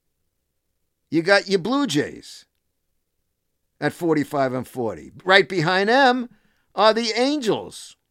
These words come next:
with Ohtani at forty-five and forty-one. They're, they're just two games behind.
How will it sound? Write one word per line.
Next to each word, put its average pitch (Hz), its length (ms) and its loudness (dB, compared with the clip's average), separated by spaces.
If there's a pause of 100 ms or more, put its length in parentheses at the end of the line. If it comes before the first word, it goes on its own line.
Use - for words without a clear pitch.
(1500)
with 170 180 0
Ohtani 214 640 4
at 131 80 -2
forty-five 180 560 0
and 170 100 -4
forty-one. 190 440 -2
They're, 240 80 0
they're 226 160 0
just 220 200 -4 (160)
two 311 260 2
games 196 260 2
behind. 139 260 -4